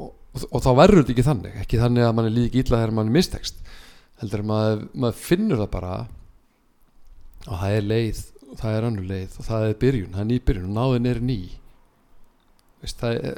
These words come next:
það, þetta er ekki endalok og það er upprisa.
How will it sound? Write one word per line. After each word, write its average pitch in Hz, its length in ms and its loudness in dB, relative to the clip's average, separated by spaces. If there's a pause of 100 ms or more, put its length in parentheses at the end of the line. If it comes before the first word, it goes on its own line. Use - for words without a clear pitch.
(160)
það, 123 240 -2
þetta 135 220 4
er 127 100 2
ekki - 160 0
endalok 95 560 -6
og - 160 -12
það 120 160 4
er - 160 -2
upprisa. - 540 -2